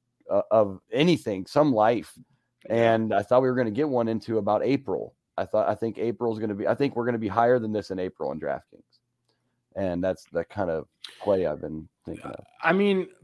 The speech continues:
Speaker 2: like, I saw the sto-, the headline about Wynn, Wynn selling their online sports book. And, I mean, it, it, it is very obvious that the unit economics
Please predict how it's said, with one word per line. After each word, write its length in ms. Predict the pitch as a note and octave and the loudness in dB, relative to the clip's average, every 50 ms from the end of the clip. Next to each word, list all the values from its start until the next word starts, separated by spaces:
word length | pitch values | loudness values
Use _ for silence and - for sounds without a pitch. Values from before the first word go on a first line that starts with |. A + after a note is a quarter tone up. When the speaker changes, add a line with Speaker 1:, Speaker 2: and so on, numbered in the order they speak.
| - | -6
Speaker 2:
like, 320 | F3 E3+ F3 D3+ C3 - _ - | 0 2 2 2 0 -6 _ 0
I 160 | D3 F3 A3 | 2 2 2
saw 340 | G#3 - - B3+ B3 A#3+ A#3 | 2 0 0 2 2 4 2
the 60 | G#3+ F#3 | 2 0
sto-, 280 | - - - F3+ E3+ | -2 -2 -2 -2 -2
the 120 | D3+ D3+ B2 | 0 -2 -2
headline 340 | C3 D3+ D3 D3+ D3 C#3+ C#3 | 0 0 -2 -2 -4 -4 -2
about 180 | C3 C3 A#2+ A2+ | -2 -2 -2 0
Wynn, 580 | B2 B2+ B2+ B2+ B2+ B2 A#2+ B2 B2 A2 A#2 B2 | -2 -2 -2 -2 -4 -4 -6 -6 -8 -10 -10 -6
Wynn 260 | B2 A#2+ A#2+ A#2+ A2+ | -6 -4 -4 -4 -6
selling 400 | - - C3 A#2 A2+ A2+ A2 A2 | -6 -6 -4 -4 -4 -4 -4 -6
their 160 | G#2+ G#2+ G#2+ | -6 -4 -4
online 600 | G#2+ G#2+ G#2 G#2+ G#2 G#2 G#2 G#2 G2+ G#2 G2+ F2 _ _ _ _ | -4 -4 -4 -4 -4 -4 -4 -6 -6 -10 -12 -14 _ _ _ _
sports 380 | - - _ - A2+ A2 - - | -18 -18 _ -10 -10 -10 -10 -8
book. 320 | - A2+ A2 G#2 - - | -6 -6 -6 -6 -8 -10
And, 440 | D#2+ G2+ A2 G#2+ G2+ G#2 G#2 G2 - _ _ _ | -10 -8 -8 -8 -8 -10 -12 -14 -14 _ _ _
I 80 | - B2+ | -8 -4
mean, 320 | C3 C3 C3 B2 B2 A2 _ _ _ _ _ _ _ - | -2 -2 -2 -2 -4 -8 _ _ _ _ _ _ _ -14
it, 120 | E3+ D#3+ - F3 | -14 -10 -6 -6
it, 120 | F3 E3+ F3+ | -6 0 2
it 100 | F3 F3 | 6 8
is 140 | F#3+ F3 D3 | 8 6 6
very 340 | B2+ D#3 E3 D#3+ E3+ E3 | 4 6 6 8 8 8
obvious 760 | D3+ C3+ B2+ B2+ A#2+ A#2 A#2 A2 G#2+ G2+ F#2+ - - - - _ _ _ _ _ _ _ _ _ _ _ _ _ _ _ | 8 8 6 6 4 2 -2 -2 -2 -4 -6 -8 -10 -12 -14 _ _ _ _ _ _ _ _ _ _ _ _ _ _ _
that 560 | A2 A2 A#2 A2+ A2 A2 G#2+ G2+ G2 G2 - _ _ _ _ | -4 2 4 4 6 6 6 4 2 0 -6 _ _ _ _
the 720 | A2 G#2+ A2+ A2 G#2+ G#2+ G#2+ G#2 G#2 G#2 G#2 G2+ G2 F2+ - _ _ _ _ _ _ _ _ _ _ _ _ _ _ | -12 -8 -6 -6 -4 -4 -4 -6 -6 -6 -8 -10 -12 -14 -18 _ _ _ _ _ _ _ _ _ _ _ _ _ _
unit 480 | - C3+ B2 C3 C#3 C#3+ D3 D3 D3 C#3 | -14 -8 -2 0 2 2 4 4 4 4
economics 840 | C#3 C3 - B2 A#2+ A2+ A2 G#2+ A2 G#2+ G#2 G2+ - - - - | 2 2 2 -2 -4 -2 -2 -2 -2 -2 -4 -8 -8 -10 -14 -14